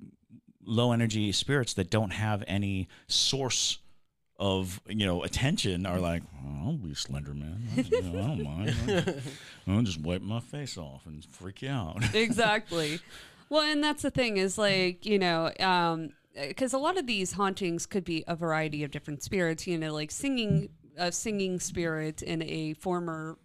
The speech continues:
Speaker 2: and still currently nightclub.
Speaker 1: Right,
Speaker 2: Not
Speaker 1: absolutely.
Speaker 2: unheard of.
Speaker 1: And just residually,
Speaker 2: Right.
Speaker 1: you know, um, music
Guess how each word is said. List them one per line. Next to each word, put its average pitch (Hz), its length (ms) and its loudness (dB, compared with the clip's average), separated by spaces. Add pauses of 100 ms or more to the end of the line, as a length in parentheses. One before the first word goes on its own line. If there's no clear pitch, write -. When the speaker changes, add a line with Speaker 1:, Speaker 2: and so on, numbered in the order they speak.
Speaker 2:
and 165 260 -4
still 190 240 0
currently 190 560 2
nightclub. 170 720 0
Speaker 1:
Right, 123 220 2
Speaker 2:
Not 330 140 2
Speaker 1:
absolutely. 285 360 4
Speaker 2:
unheard 285 320 2
of. 151 260 4
Speaker 1:
And 175 120 2
just - 180 2
residually, 123 840 2
Speaker 2:
Right. 165 380 2
Speaker 1:
you 110 120 2
know, 95 320 6
um, 92 440 4
music 117 560 4